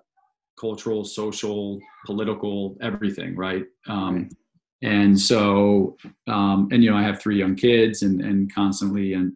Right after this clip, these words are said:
Speaker 1: am thinking about, you know, the world we live in and, and raising them in this world. And so, you know, if there was something that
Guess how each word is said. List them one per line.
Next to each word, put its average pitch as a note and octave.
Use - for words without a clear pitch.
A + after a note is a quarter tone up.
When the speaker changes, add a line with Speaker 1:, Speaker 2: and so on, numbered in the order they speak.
Speaker 1:
am F#2+
thinking G2
about, F#2
you G#2+
know, F#2
the F#2+
world F#2+
we F#2+
live G#2
in G2+
and, F#2
and F#2
raising G2
them G2
in F#2
this F#2
world. F#2
And F2+
so, F#2+
you A#2+
know, -
if -
there B2+
was B2
something A#2+
that B2